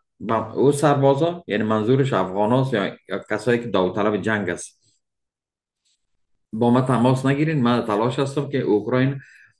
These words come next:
سربازان افغان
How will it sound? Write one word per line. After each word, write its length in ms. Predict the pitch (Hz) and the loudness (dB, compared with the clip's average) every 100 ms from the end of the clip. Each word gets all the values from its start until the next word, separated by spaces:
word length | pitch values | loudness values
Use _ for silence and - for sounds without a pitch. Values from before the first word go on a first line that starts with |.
| _ _ _ _ - - - - | _ _ _ _ -20 -20 -20 -8
سربازان 640 | - 123 95 101 101 131 | -2 -2 0 0 2 2
افغان 800 | 135 107 104 92 107 113 120 120 | 2 0 -2 -2 0 2 0 -2